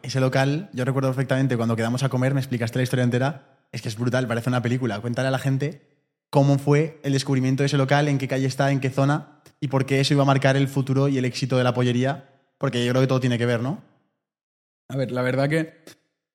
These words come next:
Speaker 2: fue muy, fue muy complicado. O sea, yo recuerdo esa etapa como una etapa de muchísimo estrés porque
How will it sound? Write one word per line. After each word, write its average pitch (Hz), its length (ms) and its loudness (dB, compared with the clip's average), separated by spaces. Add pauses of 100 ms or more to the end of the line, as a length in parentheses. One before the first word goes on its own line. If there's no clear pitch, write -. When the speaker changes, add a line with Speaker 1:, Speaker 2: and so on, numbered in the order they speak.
(180)
Speaker 2:
fue 147 120 4
muy, 160 180 4
fue 143 160 -2
muy 156 140 4
complicado. 123 600 0
O 113 40 -12
sea, 117 140 -2
yo 123 120 2
recuerdo 139 360 0
esa 139 160 -2
etapa 139 580 -2
como 127 260 -2
una 123 160 -2
etapa 123 320 -2
de 127 160 -2
muchísimo 123 640 0
estrés 135 320 -4
porque 120 600 -4